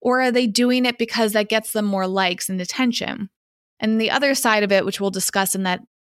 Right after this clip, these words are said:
upcoming episode, is, like, that huge stigma we have right now where men really want girls to send them photos or videos of them naked or in sexual acts, but then they're shamed for it.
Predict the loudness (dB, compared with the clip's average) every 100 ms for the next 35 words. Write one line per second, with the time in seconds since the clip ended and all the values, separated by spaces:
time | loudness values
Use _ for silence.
0 | -2 -2 -2 -4 -2 -2 -2 -2 0 0
1 | 0 -2 0 0 0 -2 -12 _ _ _
2 | -2 0 0 -2 _ _ _ -18 -10 -2
3 | 2 4 2 0 0 0 2 2 2 2
4 | 2 0 2 0 2 2 2 2 0 0
5 | 2 2 0 0 0 2 2 2 2 2
6 | 2 0 0 0 0 2 0 -2 -4 0
7 | 0 -2 -4 0 2 2 0 0 0 2
8 | 2 0 0 -2 -2 -4 -2 -2 0 -2
9 | -2 -2 0 0 0 0 0 0 -2 -2
10 | -2 -2 0 2 2 0 0 -6 -12 _
11 | _ _ -4 -2 0 0 0 0 2 2
12 | 0 -2 -2 0 -2